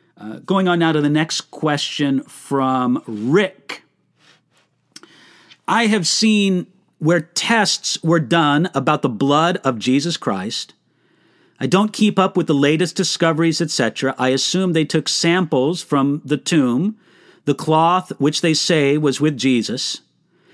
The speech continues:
They supposedly tested the D N A, which proves the father could not have been human.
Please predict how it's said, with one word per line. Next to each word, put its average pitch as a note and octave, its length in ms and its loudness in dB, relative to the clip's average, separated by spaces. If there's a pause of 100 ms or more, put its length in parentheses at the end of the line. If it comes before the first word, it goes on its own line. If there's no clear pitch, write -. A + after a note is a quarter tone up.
(200)
They E3 100 2
supposedly F#3+ 680 0
tested G3+ 520 0
the G#3 80 0
D G3 220 2
N E3+ 120 2
A, C3+ 160 2
which C#3 240 -2
proves D#3+ 260 2
the D3 80 0
father E3+ 420 0
could D3+ 180 -2
not D3 200 2
have E3 100 0
been E3 160 2
human. B2 520 0